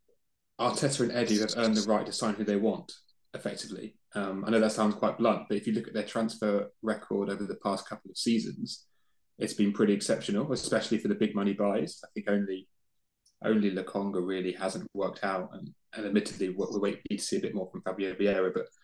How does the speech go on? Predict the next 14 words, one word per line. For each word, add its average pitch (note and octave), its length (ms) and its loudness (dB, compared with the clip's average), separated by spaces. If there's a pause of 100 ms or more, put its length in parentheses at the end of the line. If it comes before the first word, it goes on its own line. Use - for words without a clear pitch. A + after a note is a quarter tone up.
(320)
aside A#2 320 2
from G#2+ 140 2
that, A2 240 0
pretty A2 160 0
much A2 200 2
every A2 200 2
deal G#2+ 260 4
they've - 240 -4
put - 140 -4 (480)
decent G#2+ 320 4
money G#2 240 4
down F#2+ 300 0
on, - 340 -6 (320)
um, D3 400 -10